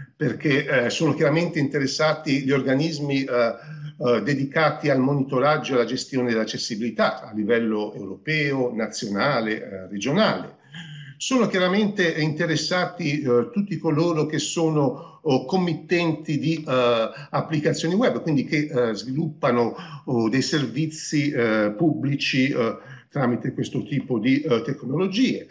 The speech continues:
e anche coloro che, eh, implementano da un punto di vista, appunto, informatico, o le applicazioni o i contenuti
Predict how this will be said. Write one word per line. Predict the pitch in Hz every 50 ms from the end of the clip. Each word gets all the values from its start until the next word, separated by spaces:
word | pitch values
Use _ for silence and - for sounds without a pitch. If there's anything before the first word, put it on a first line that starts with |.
| - - - - -
e | 202 - -
anche | - 208 247 277 233 - 214
coloro | 202 202 165 185 240 240 202 160
che, | - 196 170 165
eh, | - 160 135 143 190
implementano | 185 185 147 - 170 170 180 233 254 180 113 - - - 139 117 110 113 104 104
da | 95 -
un | 104 101
punto | - 135 120 - 123
di | 104 113
vista, | 110 139 156 - - - - 123 110 104 - - - 135 139 - -
appunto, | - 123 - - - 143 135 - - 131
informatico, | 113 117 127 127 - 156 156 151 143 135 156 156 151 - 151 - - 147 127 127 117 - - - - - -
o | - 131
le | 110 110 123
applicazioni | 123 - 135 117 - 139 117 - - - 147 160 160 151 139 135 123 123 123
o | 123 135 120 120 104
i | 98
contenuti | - 147 147 151 147 254 233 156 113 107 104 - - 123 135 135 135